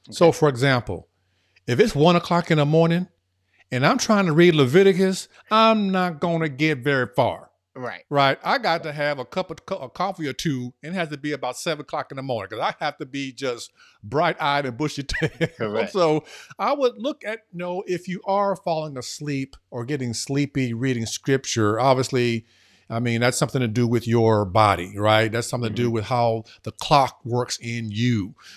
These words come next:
Speaker 1: So just make sure you structure your study times around those times where you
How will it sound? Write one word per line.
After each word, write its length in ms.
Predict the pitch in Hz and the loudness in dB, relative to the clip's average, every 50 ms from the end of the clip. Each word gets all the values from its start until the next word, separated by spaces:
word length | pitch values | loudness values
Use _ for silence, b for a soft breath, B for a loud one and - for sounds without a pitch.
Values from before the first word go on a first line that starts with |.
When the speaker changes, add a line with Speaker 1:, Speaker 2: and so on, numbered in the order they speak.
| B B B | B B B
Speaker 1:
So 460 | - - - 127 117 113 113 110 110 123 | -10 -4 0 2 2 2 2 0 -4 -4
just 280 | 127 143 135 - - | -6 -6 -6 -6 -4
make 200 | 127 139 139 120 | -4 -2 -2 -2
sure 560 | - - - - 165 165 170 165 151 143 143 139 | -2 -2 -2 2 4 4 6 6 4 4 2 2
you 200 | 131 127 127 120 | 2 0 -4 -4
structure 500 | - - - 151 135 123 - - 135 127 | -4 -2 0 0 0 0 -2 -6 -6 -6
your 240 | 120 117 117 113 | -4 -4 -4 -4
study 380 | 110 - - 151 135 123 120 113 | -6 -4 0 0 0 0 0 -4
times 720 | - - - 165 185 208 185 147 127 123 127 139 135 - - | -4 -2 0 0 2 2 2 0 0 -2 -4 -6 -8 -8 -8
around 460 | 127 117 120 120 120 123 123 120 120 | -8 -6 -6 -4 -4 -6 -8 -8 -8
those 200 | 123 123 123 - | -8 -8 -8 -10
times 460 | - - 135 123 120 123 127 127 - 127 | -10 -10 -8 -8 -6 -8 -10 -12 -14 -10
where 200 | 127 139 135 135 | -8 -6 -4 -4
you 300 | 139 151 160 165 - | -4 -4 -4 -6 -8